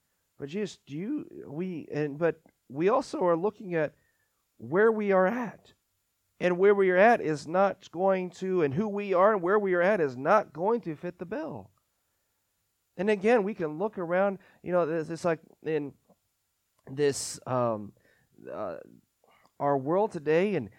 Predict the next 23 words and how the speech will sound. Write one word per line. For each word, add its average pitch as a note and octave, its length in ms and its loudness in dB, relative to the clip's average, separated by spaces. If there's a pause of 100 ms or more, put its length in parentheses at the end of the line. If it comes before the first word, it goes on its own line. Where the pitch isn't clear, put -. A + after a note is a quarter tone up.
(160)
and C#3+ 100 -10
we D#3 100 0
can, C3+ 240 -4
and C#3+ 120 -4
we, C#3+ 180 -2
and C3+ 160 -4
look F3 160 -4
at F3 120 -6
the, B2 120 -2
the, A2+ 200 -2
the, G#2+ 140 -6
the, G#2 180 -10
it G#2 80 -8
seems F3+ 240 -4
like E3+ 140 0
the, B2+ 200 -8
the A#2 120 -8
shifts - 640 -6 (120)
in B2 80 -16
culture, F#3+ 400 -4
the B2 120 -2
shifts - 560 -4
in, A#2 320 -6